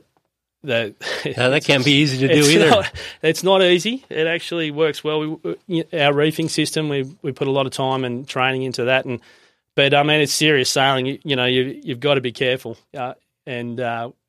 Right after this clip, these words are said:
Speaker 1: <laughs>
Speaker 2: The boat must be pegged, like, twenty-eight, thirty knots
Speaker 1: Yeah,
Speaker 2: all the
Speaker 1: just,
Speaker 2: time.
Speaker 1: yeah, I think you're doing wind
Speaker 2: Pretty
Speaker 1: speed pretty much, yeah.
Speaker 2: amazing.
Speaker 1: Yeah, so
Speaker 2: Yeah.
Speaker 1: there's a lot of water on the deck, and,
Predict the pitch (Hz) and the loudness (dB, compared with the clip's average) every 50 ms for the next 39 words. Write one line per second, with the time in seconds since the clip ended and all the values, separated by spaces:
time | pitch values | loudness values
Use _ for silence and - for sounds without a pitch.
0 | _ _ - - - - 175 160 - _ _ - 113 101 135 139 123 131 135 - | _ _ -20 -20 -20 -20 -20 -20 -20 _ _ -6 -2 0 0 2 2 2 2 2
1 | - 139 123 - - 139 143 139 127 139 131 120 - - 139 139 139 139 139 139 | 2 0 2 2 2 2 2 2 2 0 -2 -2 -2 -2 2 2 4 4 4 2
2 | 151 - - - 139 135 131 131 135 160 175 - 294 294 269 214 131 135 156 147 | 2 0 -2 -2 -2 -2 -2 -2 0 0 2 4 4 6 4 4 2 2 0 2
3 | 156 170 - 226 240 202 - - 165 151 143 135 151 143 143 143 156 175 156 160 | 2 2 2 2 2 0 -2 -4 -6 -10 -10 -10 -8 -8 -8 -4 -2 0 0 2
4 | 160 196 185 147 - 180 156 147 156 - 120 120 120 143 165 185 180 131 107 95 | 2 0 -2 -4 -4 -6 -6 -4 -2 -2 -2 0 2 2 2 2 2 0 -4 -6
5 | - - - _ - - 147 160 175 160 - - - 175 170 160 160 120 120 - | -10 -16 -20 _ -8 -4 -2 -2 -2 -2 -4 -2 -2 0 2 0 0 -2 -6 -14
6 | _ _ _ _ _ _ _ _ - 170 160 160 147 165 170 180 185 175 160 156 | _ _ _ _ _ _ _ _ -4 -2 -2 0 0 0 0 2 2 2 2 2
7 | 160 170 175 180 180 180 175 175 165 160 139 175 175 180 180 175 - 160 147 143 | 2 2 2 2 2 2 2 0 0 -2 0 0 2 2 2 2 0 -4 -4 -4
8 | 139 139 151 | -4 -6 -8